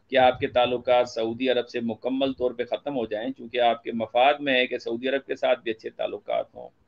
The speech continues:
फिर उसके साथ-साथ अब, अब आप अमेरिका के साथ की, आपके साथ एक working relationship है, अगर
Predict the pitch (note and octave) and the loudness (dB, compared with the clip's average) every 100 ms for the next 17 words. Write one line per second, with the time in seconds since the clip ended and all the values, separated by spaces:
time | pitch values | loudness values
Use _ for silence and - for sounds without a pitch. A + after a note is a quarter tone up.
0 | _ _ _ _ C#3+ D3+ - E3 D3+ C#3+ | _ _ _ _ -4 -2 -2 -4 2 4
1 | D3 D3+ D3 D3+ C3+ - C3+ C3 C3+ C3+ | 4 4 4 2 -4 -4 -6 -2 2 2
2 | - C3+ C3 C#3+ D3 F3+ F3 E3 D3 C#3+ | 0 -4 2 2 4 2 2 2 4 4
3 | C#3+ C#3+ C3+ B2+ - - C3+ C3 B2+ B2+ | 2 0 4 2 0 -6 -2 2 2 2
4 | A#2+ A#2 B2+ C#3 E3+ D#3+ C3+ C3 B2 B2 | -4 0 0 2 0 2 2 0 -2 -6
5 | A#2+ A#2+ B2 A#2+ B2 | -6 -4 0 0 0